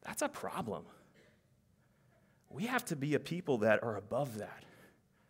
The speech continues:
And there's, there's ways to enjoy life and have fun ref-, with friends that don't include those things. And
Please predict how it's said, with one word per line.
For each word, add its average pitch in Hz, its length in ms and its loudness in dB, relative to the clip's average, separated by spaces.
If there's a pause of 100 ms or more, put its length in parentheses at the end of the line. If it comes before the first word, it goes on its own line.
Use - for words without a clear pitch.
(560)
And 123 100 -2
there's, 156 160 0
there's 156 220 2
ways 165 360 2
to 147 120 0
enjoy 120 480 4
life 131 340 4
and 107 80 -2
have 123 180 -2
fun 143 260 2
ref-, 117 360 -2
with 120 220 2
friends 131 500 0 (320)
that 110 180 -6
don't 131 240 -4
include 101 380 -6
those 90 280 -8
things. - 380 -14 (2000)
And 113 240 -4